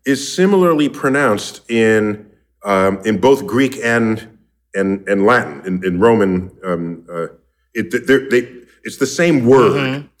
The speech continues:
Speaker 1: all right? So it's actually a crossover name between the, the Roman and the Greek.
Speaker 2: That's cool.
Speaker 1: Okay? Uh, so that, I'll show up later in a minute. So,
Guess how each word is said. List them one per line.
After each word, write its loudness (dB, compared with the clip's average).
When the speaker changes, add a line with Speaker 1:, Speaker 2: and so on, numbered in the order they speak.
Speaker 1:
all -4
right? -4
So 0
it's 0
actually 0
a 0
crossover -2
name -2
between 2
the, -2
the -2
Roman 4
and 2
the 0
Greek. -4
Speaker 2:
That's -6
cool. -10
Speaker 1:
Okay? -4
Uh, 2
so 4
that, 0
I'll 2
show 0
up 0
later 2
in -2
a -8
minute. -6
So, 0